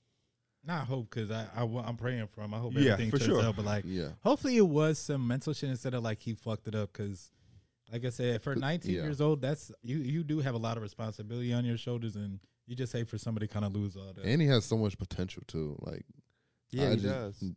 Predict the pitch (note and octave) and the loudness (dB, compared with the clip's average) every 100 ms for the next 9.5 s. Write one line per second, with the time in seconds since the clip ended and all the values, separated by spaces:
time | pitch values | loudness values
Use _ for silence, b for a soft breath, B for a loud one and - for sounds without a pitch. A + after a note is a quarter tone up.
0 | - G#2+ G#2+ G2 G#2 F#2+ G2+ G#2+ G2+ G#2+ | -2 -2 -2 2 4 6 6 6 6 4
1 | F#2 - G2+ F#2 F2 F2+ F2 F2+ F2+ F2+ | 2 0 2 4 4 2 2 2 0 -4
2 | - F2+ F#2 F#2 F2 - E2+ E2 F2+ E2+ | -4 -2 0 0 -2 -4 -4 -2 -2 -4
3 | E2+ E2+ E2+ C#2 _ _ _ - F#2+ A2+ | -6 -6 -6 -8 _ _ _ -8 0 2
4 | G2 F#2+ F#2 E2+ G2 G2+ F2 E2 E2+ E2+ | 4 2 -2 -4 -4 -4 -2 -2 -2 -4
5 | E2 F2+ F2 E2+ E2 E2+ F2 A#2+ B2+ C3 | -4 -6 -6 -6 -6 -6 -2 0 2 4
6 | A#2 A#2+ - B2+ - - C3 A#2 A2+ A#2+ | 4 2 0 -4 -4 -2 -4 -2 -6 -4
7 | - C3 G#2+ G2+ - G#2+ - G#2+ G2+ F2+ | -2 -2 -4 -6 -6 -6 -4 -4 -4 -4
8 | G2+ - B2+ C3+ B2+ B2 A#2 A2+ A2+ A2 | -6 -6 -4 -4 -4 -4 -2 -2 -4 -4
9 | G#2+ G2 G#2+ G#2+ G2+ | -4 -4 -6 -4 -4